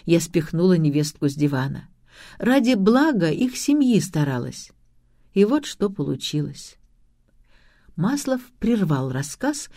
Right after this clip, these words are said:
и стал наливать в стакан воду из бутылки. «Что получилось?» переспросила я. Филипп Андреевич сделал глубокий вдох и продолжил.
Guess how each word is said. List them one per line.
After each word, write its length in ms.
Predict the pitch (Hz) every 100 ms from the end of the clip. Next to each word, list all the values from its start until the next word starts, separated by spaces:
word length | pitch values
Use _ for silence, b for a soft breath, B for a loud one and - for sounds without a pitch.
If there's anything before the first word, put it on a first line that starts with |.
| B B B
и 80 | 165
стал 300 | - 269 262
наливать 440 | 196 156 196 226
в 60 | -
стакан 460 | 151 147 214 196
воду 260 | 160 185 190
из 120 | 175
бутылки. 720 | 170 190 143 127 127 120 - - _ _ _ _ _ _
«Что 260 | - - 254
получилось?» 760 | 165 170 180 - 147 151 - - - -
переспросила 600 | - 156 156 165 156 156 147
я. 340 | 143 131 151 - _ _ -
Филипп 340 | - 190 185
Андреевич 640 | 175 160 185 226 156 147 - b b
сделал 420 | 151 156 170 165
глубокий 480 | 151 165 156 151 147
вдох 400 | 139 208 247 - b b -
и 60 |
продолжил. 760 | 220 233 220 156 135 127 -